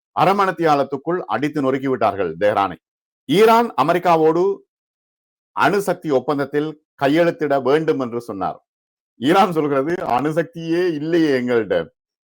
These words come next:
திரும்ப என்ன கையெழுத்திடுறது?" இப்ப அமெரிக்காவும் இஸ்ரேலும்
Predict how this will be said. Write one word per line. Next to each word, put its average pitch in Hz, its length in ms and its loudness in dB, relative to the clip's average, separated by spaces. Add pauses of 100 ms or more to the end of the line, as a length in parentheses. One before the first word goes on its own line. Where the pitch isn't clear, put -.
(240)
திரும்ப 202 280 2
என்ன 180 200 0
கையெழுத்திடுறது?" 113 680 -2
இப்ப 107 200 0
அமெரிக்காவும் 165 840 0 (100)
இஸ்ரேலும் 135 560 0